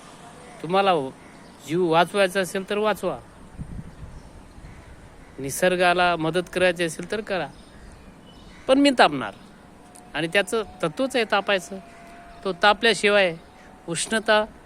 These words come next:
निर्माणच होणार नाही, माणसात एनर्जीच येणार नाही. मग ती एक अशी जादू आहे की ती आपल्यात एनर्जी निर्माण करते. पण धरतीचं जे तापमान आहे ते आपण, आपल्यावर अवलंबून आहे. आपण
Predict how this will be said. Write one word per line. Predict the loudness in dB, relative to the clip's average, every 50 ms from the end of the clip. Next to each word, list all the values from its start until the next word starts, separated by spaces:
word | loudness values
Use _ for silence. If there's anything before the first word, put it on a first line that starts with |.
| -20 -20 -20 -12 -6
निर्माणच | -4 -2 0 2 4 4 4 2 2 2
होणार | 2 2 2 2 2
नाही, | 0 -4 -4 -6 -10 -14 -16 -14 -10 -8 -6 -6 -4 -4
माणसात | -2 0 0 0 0 0 0 0 2
एनर्जीच | 2 0 2 2 2 2 2 2 2 2 2
येणार | 2 2 2 0 -2
नाही. | -4 -6 -6 -6 -6 -8 -8 -8 -6 -4 -2 0 0 0 0 0 0 -2 -2 -4 -6 -8 -10 -10 -12 -12 -8
मग | -6 -4 -2 0
ती | 2
एक | 4 4 4 2 2
अशी | 2 2 4 4 4 4
जादू | 4 6 6 6 4 4 2
आहे | 0 0 0 -2 -2 -2 -2 0 -2 -2 -4 -2 -2 -2 -2 -2 -4 -6
की | -4
ती | -2 0 0
आपल्यात | 2 0 0 0 0 0 2 2
एनर्जी | 2 2 2 2 2 2 0 0
निर्माण | 0 -2 -2 -2 0 0 0 0
करते. | -2 -4 -8 -10 -10 -16 -20 -20 -20 -20 -18 -16 -16 -14 -14 -14 -12 -12 -12 -12 -10 -8
पण | -6 -6 -6 -4
धरतीचं | -6 -6 -6 -4 -4 -6 -2 0 0 0
जे | 2 0 0 0
तापमान | 0 0 0 0 -2 -2 -2 -2 -2
आहे | -2 -4 -6 -8 -10 -16 -16 -16 -16 -18 -16 -10 -8 -8 -6 -6 -8 -10 -12 -12 -14 -16 -6 -2
ते | -2 -2 -2 -4 -4
आपण, | -2 -2 -2 2 6 6 6 6 4 -2 -8 -14 -18 -12 -8 -8
आपल्यावर | -6 0 4 4 6 6 6 6
अवलंबून | 4 4 2 0 -2 -2 -4 -4 -6 -6
आहे. | -8 -10 -12 -16 -18 -20 -20 -20 -20 -20 -20 -20 -20 -20 -20 -18 -14 -10
आपण | -10 -10 -8 -6 -8 -8